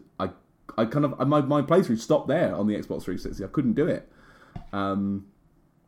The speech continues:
it was fun running through stuff. Like, I found, um,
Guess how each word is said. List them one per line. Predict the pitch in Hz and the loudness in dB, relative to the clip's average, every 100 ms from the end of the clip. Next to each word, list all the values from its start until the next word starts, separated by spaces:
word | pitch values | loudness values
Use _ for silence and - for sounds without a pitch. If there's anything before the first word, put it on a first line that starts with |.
| - - - | -16 -16 -4
it | 156 | 0
was | 131 | 2
fun | - 156 165 | 4 4 4
running | 143 131 | 4 4
through | 147 | 2
stuff. | 123 143 139 | 2 2 2
Like, | 120 - | 2 0
I | |
found, | - - 139 139 123 123 110 - | -2 -2 0 0 0 0 -2 -6
um, | 101 104 101 101 101 101 | -4 -2 -2 -2 -2 -4